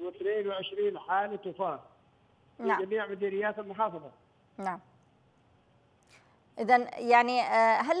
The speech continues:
Speaker 2: لديكم، آه، آه، يعني، تواصل مع الجهات، آه، الرسمية، مع مركز، آه، الملك سلمان، مع الجهات أيضًا والمنظمات الدولية؟
Speaker 1: طبعًا نحن يوجد لدينا تواصل بشكل يومي، ونشارك في كل الاجتماعات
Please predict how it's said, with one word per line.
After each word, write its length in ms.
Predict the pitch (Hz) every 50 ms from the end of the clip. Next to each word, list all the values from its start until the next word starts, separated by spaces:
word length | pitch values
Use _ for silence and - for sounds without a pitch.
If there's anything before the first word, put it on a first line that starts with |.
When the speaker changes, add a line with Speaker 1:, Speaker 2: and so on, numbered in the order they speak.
| 403
Speaker 2:
لديكم، 440 | - 349 339 - - 339 302 302 269
آه، 40 | 147
آه، 640 | 165 233 240 240 233 233 226 - 202 220 226 226 220
يعني، 320 | 220 214 220 208 220 233
تواصل 540 | 226 233 220 214 220 247 277 262 - 320 277
مع 140 | 277 269 262
الجهات، 520 | 254 220 247 254 254 254 247 240 247 -
آه، 480 | - - 220 220 226 220 214 - - 226
الرسمية، 640 | 208 220 220 - - 233 220 220 214 214 208 208
مع 280 | 208 202 185 180 165 165
مركز، 480 | 185 196 226 214 - 240 226 202 196 214
آه، 340 | - 208 208 208 208 202
الملك 320 | 208 208 220 220 214 220 -
سلمان، 460 | - 233 214 202 214 214 214 208 220
مع 120 | 202 175
الجهات 480 | 185 190 170 185 190 208 220 220 220 -
أيضًا 380 | - 220 220 202 220 220 226 220
والمنظمات 600 | 220 214 214 208 196 180 202 202 202 208 - 233
الدولية؟ 600 | 208 180 208 202 208 202 196 196 220 226 220 214 - _ _ _ _ _ _ _ _ _ _ _ _ _ _ _ _ _ _ _ _ -
Speaker 1:
طبعًا 340 | 175 175 160 170 170 185
نحن 300 | 190 185 185 170 - 175
يوجد 460 | 190 190 196 196 202 196 196 208 190 196
لدينا 440 | 202 196 196 214 214 214 214 208 202
تواصل 600 | 208 - 185 185 196 208 214 202 - - 208 190
بشكل 500 | 165 196 196 185 - 214 202 208 202 190
يومي، 460 | 202 208 214 214 214 214 220 214 214
ونشارك 520 | 202 196 185 185 - 202 202 208 202 196 -
في 140 | - 190 185
كل 280 | 185 - 202 208 208
الاجتماعات 800 | 202 208 202 202 214 214 202 208 202 180 190 208 214 214 214